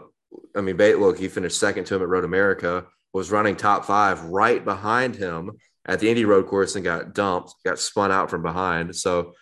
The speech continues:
Chase Elliott's opened as the favorite at five to one from what I've seen on most books. And then, then you got Reddick, then you got, uh, Chastain and Suarez up there. Chris Buescher opened at tw-, around twenty-five to one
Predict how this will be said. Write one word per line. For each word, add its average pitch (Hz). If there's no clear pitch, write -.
Chase 127
Elliott's 117
opened 107
as 92
the 95
favorite 95
at 85
five 95
to 87
one 85
from 85
what 87
I've 87
seen 87
on 82
most 82
books. 85
And 87
then, 85
then 92
you 95
got 95
Reddick, 85
then 87
you 87
got, 85
uh, 82
Chastain 87
and 95
Suarez 85
up 80
there. 80
Chris 143
Buescher 135
opened 113
at 95
tw-, -
around 98
twenty-five 110
to 107
one 95